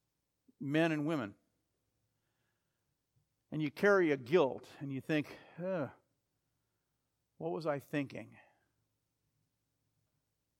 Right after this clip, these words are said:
Can God forgive me?" And then you hear that Jesus comes and he dies for sinners. And he washes us with the living waters of baptism.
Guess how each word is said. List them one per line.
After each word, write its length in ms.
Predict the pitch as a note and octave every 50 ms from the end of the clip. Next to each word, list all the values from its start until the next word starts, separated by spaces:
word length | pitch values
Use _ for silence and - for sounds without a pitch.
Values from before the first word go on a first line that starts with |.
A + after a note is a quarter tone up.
| _ -
Can 220 | - D#3 E3 D#3
God 260 | C#3+ D#3 D#3+ E3 D3+ -
forgive 400 | - C3+ A#2+ C3+ D#3 D3 B2 A#2
me?" 220 | B2 A#2+ B2 - _ _ _ _ _ _ _ _ _ _ _ _ _ _ _ _ _ _ _ _ _ _ _ _ _ _ _ _ _ _ _ _ _ _ _ _ _ _ _ _ _ _ _ _ _ _ _ _ _ _ _ _ _ _ _ _ -
And 120 | D3+ D#3
then 120 | D#3+ E3 E3
you 100 | E3 D#3+
hear 320 | D3 F3 F3 E3+ D#3+ D3 C3 B2+ B2 - -
that 120 | - C#3+
Jesus 400 | A#2+ C3+ D#3 E3+ D#3+ D3 D3 C3
comes 560 | - - - F3+ E3+ D3+ C3+ C3+ C3+ C3 A#2+
and 80 | C3+ C3+
he 80 | D3 C#3+
dies 400 | C3+ C#3 E3+ E3+ E3+ D3+ C#3 -
for 140 | - B2+
sinners. 720 | A#2+ - - - D3 C3 B2+ A#2+ A2+ C3+ D#3+ - - - - _ _ _ _ _ _ _ _ _ _ _ _ _ _ _ _ _ _ _ _ _ _ _ _ _ _ _ _ _ _ _ _ _ _ _ _ _ _ -
And 100 | - D#3+
he 60 | E3 D#3+
washes 500 | D#3+ F3+ G3+ G3+ G3 F3 - D#3 B2 C3+
us 240 | C#3+ C3 C3 -
with 160 | - C#3+ - -
the 100 | C#3+ C#3+
living 380 | C#3 D#3 G3 F#3 F#3 F3 D#3+
waters 360 | D3+ F3 F3+ F3+ F3 F3 C#3
of 140 | D3 D3 A#2+
baptism. 680 | - D#3 D3+ D#3+ D3+ - - D3 C#3 B2+ B2+ B2+ A#2